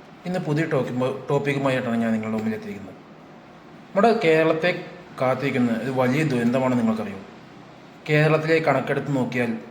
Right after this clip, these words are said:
ഇന്ന് ഏറ്റവും കൂടുതൽ പൊങ്ങി വരുന്നത് ഫാസ്റ്റ് ഫുഡ് മേഖലയാണ്. ഇതോടൊപ്പം തന്നെ ആശുപത്രികളുടെയും ലാബുകളുടെയും വൻ വർധനവാണ് കേരളത്തിൽ രേഖപ്പെടുത്തിക്കൊണ്ടിരിക്കുന്നത്.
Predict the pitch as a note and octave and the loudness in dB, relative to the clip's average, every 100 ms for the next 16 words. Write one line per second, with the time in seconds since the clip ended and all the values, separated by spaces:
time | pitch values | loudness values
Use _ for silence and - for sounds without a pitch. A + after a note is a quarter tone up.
0 | - - - - E3+ E3+ D#3+ E3+ G3 G3 | -20 -20 -20 -12 -2 2 2 2 2 4
1 | F3 F3 E3+ D#3 C3+ C#3 D3 C#3 B2+ A#2+ | 4 4 2 0 -2 0 2 2 2 -2
2 | - - - B2 B2+ - - C#3+ B2+ A#2+ | -4 -8 -2 0 0 -2 -6 -4 -2 -2
3 | A2 A2 G2+ F2+ - - - - - - | -2 -2 -4 -8 -16 -20 -20 -20 -20 -14
4 | - C#3+ E3+ D3+ F3 F3+ E3+ D#3+ - A#2 | -2 4 6 6 4 2 2 0 -2 0
5 | C3 C3+ D3+ D3 C#3 C#3 C3 B2 B2 B2 | 0 0 -2 0 0 2 0 0 -2 -2
6 | B2 B2 B2+ B2 C#3+ C#3 B2+ B2 A#2 - | 2 4 4 4 2 2 2 0 -2 -6
7 | A2+ C3+ F3+ C#3+ B2 A#2 C#3+ B2 A2+ G#2+ | -2 0 2 2 2 0 -2 0 0 -4
8 | - - - - - B2+ A#2 A#2 B2 G#2+ | -10 -18 -20 -20 -4 0 0 -2 -4 -4
9 | G#2 G#2+ A2+ - G#2+ G2+ - A#2 | -4 -6 -8 -6 -6 -6 -10 -16